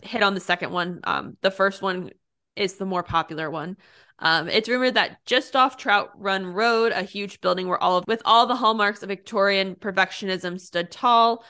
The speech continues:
Um, erected at the turn of the twentieth century, an isolated wooded area was chosen to home an asylum with patients the local doctors deemed too dangerous and too insane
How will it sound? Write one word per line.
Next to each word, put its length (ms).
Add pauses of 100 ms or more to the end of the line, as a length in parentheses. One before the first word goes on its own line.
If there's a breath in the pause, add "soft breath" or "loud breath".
(320 soft breath)
Um, 320
erected 340
at 80
the 80
turn 220
of 100
the 80
twentieth 320
century, 640
an 180
isolated 560
wooded 240
area 420
was 160
chosen 420
to 60
home 300
an 60
asylum 720 (280 soft breath)
with 180
patients 500
the 140
local 280
doctors 460
deemed 420
too 320
dangerous 640
and 240
too 240
insane 560